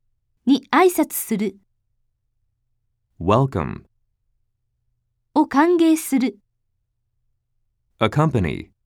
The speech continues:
Speaker 1: と一緒に行く。
Speaker 2: Contact.
Speaker 1: に連絡する。対話、交渉、口論、議論。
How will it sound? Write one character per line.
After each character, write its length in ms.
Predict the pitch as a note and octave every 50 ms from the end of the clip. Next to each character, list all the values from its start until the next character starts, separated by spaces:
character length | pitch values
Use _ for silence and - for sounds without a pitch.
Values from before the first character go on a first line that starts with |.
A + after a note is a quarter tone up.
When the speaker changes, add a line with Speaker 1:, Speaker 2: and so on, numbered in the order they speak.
| _ _ _ _ _ _ _ _ _ _ _ _ _ _ _ _ _ _ _ _ _ _ _ _ _ _ _ _ -
Speaker 1:
と 120 | - F4
一 100 | D#4 A#3
緒 240 | - - - - F4
に 280 | F4 E4+ E4 D#4+ D#4 D4
行 60 | -
く。 240 | - - C#4 - - _ _ _ _ _ _ _ _ _ _ _ _ _ _ _ _ _ _ _ _ _ _ _ _ _ _ _ _ _ _ _ -
Speaker 2:
Contact. 720 | - C3+ B2+ C3+ C3+ A#2 G#2 F2 D2 B1 G#1 - - - _ _ _ _ _ _ _ _ _ _ _ _ _ _ _ _ _ _ _ _ _ _ _ _ _ _ _ _ _ _ _ -
Speaker 1:
に 160 | C4 D#4 C#4
連 240 | A3 B3+ D4+ E4 E4+
絡 200 | E4 D#4 D#4 -
す 220 | - - - C#4
る。 180 | A#3 C4 - - _ _ _ _ _ _ _ _ _ _ _ _ _ _ _ _ _ _ _ _ _ _ _ _ _ _ _ _ _ _ _ _
対 320 | - B3+ C4+ C#4 C#4+ C#4+ C4+
話、 200 | B3+ A#3 G#3+ - _ _ _
交 320 | _ - A#3+ C4 C4+ C4+ B3
渉、 500 | - - - B3 A#3 A3 G#3 G3 - - _ _
口 320 | - - D4 D#4 D#4 D4 C4
論、 300 | G3+ F#3+ F3+ E3+ E3+ - _ _ _ _ F#3
議 180 | F3+ A#3 D4
論。 300 | C#4 A#3 F#3 F3 G3 -